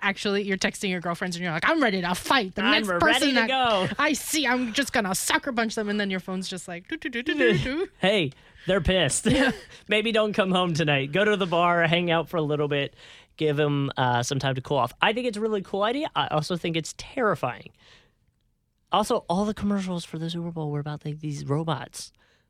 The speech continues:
Speaker 2: You know
Speaker 1: Because
Speaker 2: what I
Speaker 1: they're
Speaker 2: mean?
Speaker 1: gonna take over.
Speaker 2: I know. They were all about these creepy-faced robots that had personalities. And I was like, "What is going on, guys?"
Speaker 1: See, I say that, but I love coming home and I go,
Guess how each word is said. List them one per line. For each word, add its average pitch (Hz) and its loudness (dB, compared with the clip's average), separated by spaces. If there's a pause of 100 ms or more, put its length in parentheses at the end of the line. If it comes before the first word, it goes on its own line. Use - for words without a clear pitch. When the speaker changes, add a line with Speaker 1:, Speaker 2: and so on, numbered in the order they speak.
(480)
Speaker 2:
You 175 2
know - 6
Speaker 1:
Because - 4
Speaker 2:
what - 4
I - 4
Speaker 1:
they're - 2
Speaker 2:
mean? 349 2
Speaker 1:
gonna 403 0
take 392 2
over. 359 4
Speaker 2:
I 220 4
know. 311 2
They 294 0
were 269 -2
all 247 2
about 285 0
these 247 -2
creepy-faced 262 0
robots 226 2
that 196 2
had 214 2
personalities. 214 2
And 170 2
I - 2
was 165 0
like, 165 2
"What 180 2
is 190 0
going 185 2
on, 190 4
guys?" 135 4
Speaker 1:
See, 226 4
I 220 2
say 214 0
that, 180 0
but 190 0
I 185 2
love 180 2
coming 185 0
home 175 2
and 175 0
I 175 0
go, 170 0